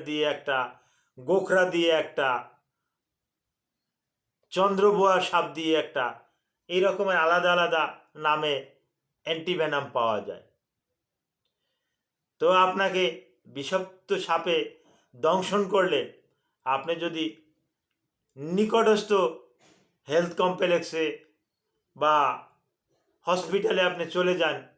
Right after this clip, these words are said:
তাহলে চিকিৎসকগণ আপনাকে কামড়ের ধরন বুঝে, বিষের ধরন বুঝে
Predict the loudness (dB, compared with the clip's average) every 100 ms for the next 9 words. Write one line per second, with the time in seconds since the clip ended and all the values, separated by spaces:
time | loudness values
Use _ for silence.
0 | _ _ _ -6 -4 -4 -6 -4 -4 -2
1 | -2 0 -2 -4 -14 _ _ _ _ -8
2 | -6 -2 -2 -2 -2 -4 -8 _ _ -2
3 | 0 2 2 0 0 0 0 -2 -6 -6
4 | -4 -6 -6 _ _ _ _ _ _ _
5 | -12 -8 -4 -2 -2 0 0 0 -4 -6
6 | -4